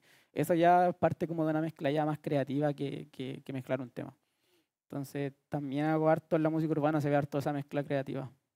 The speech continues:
Y finalmente nos vamos con, con el export de los, de los, de los tracks. Esto es bien importante porque acá los productores, los beatmakers,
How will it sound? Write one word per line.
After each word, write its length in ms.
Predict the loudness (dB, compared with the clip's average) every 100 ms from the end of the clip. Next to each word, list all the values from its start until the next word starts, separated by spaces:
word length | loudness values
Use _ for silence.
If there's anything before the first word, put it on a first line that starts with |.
| _ _ _ _ _ _ _ _ _ _ _ _
Y 320 | -6 -4 -6 -10 _ _ _ _
finalmente 680 | -6 -4 -4 -4 -6 _ -4
nos 180 | -2 0
vamos 280 | 0 0 -4
con, 440 | -6 -4 -6 -10 _ _ _ _ _ _
con 180 | -6 -4
el 100 | -4
export 460 | -6 -2 0 0
de 140 | -2 -2
los, 160 | -4 -8 _
de 140 | -6 -6
los, 500 | -4 -6 -6 -8 -12 -20 _ _
de 160 | -10
los 100 | -8 -6
tracks. 420 | -6 -6 -8 -20 _ _ _ _
Esto 280 | -6 0 0
es 100 | 2
bien 100 | 0
importante 540 | 0 0 0 -2 0
porque 240 | -2 -2 -2
acá 440 | 2 4 4 0
los 200 | -2 -6
productores, 760 | -6 -8 -8 -2 0 2 0 -2
los 160 | -4
beatmakers, 760 | -6 -6 -4 -4 _ -4 -4